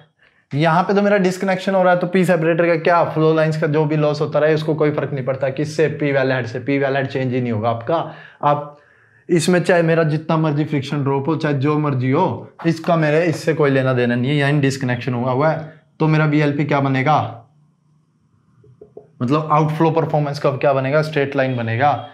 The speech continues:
जो कि मेरा पी वेल हेड के इक्वल होगा। क्यों? क्योंकि इससे आगे तो मेरा डिसकनेक्शन ही है भाई। तो बस मेरा जो आउटफ्लो दिखाएगा, वो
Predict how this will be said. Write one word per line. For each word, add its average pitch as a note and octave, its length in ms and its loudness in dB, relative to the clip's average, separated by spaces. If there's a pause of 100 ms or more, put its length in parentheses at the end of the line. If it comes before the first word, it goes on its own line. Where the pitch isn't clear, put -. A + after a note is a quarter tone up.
(240)
जो B2+ 160 0
कि C3 120 -4
मेरा C3 220 0
पी C3+ 220 0
वेल A#2+ 200 0
हेड A#2 240 -2
के A#2+ 80 -2
इक्वल A2 240 -4
होगा। B2 280 0 (360)
क्यों? E3 360 0
क्योंकि C#3 260 -2
इससे B2+ 180 -4
आगे C3 200 0
तो C3+ 80 -2
मेरा C3+ 180 -2
डिसकनेक्शन D#3+ 640 -2
ही D#3 60 -2
है D3 100 -2
भाई। C#3+ 160 -6 (760)
तो E3 120 4
बस D3+ 220 0
मेरा C#3+ 300 2
जो C3+ 180 -2
आउटफ्लो C#3 460 0
दिखाएगा, B2+ 400 0
वो D#3+ 260 0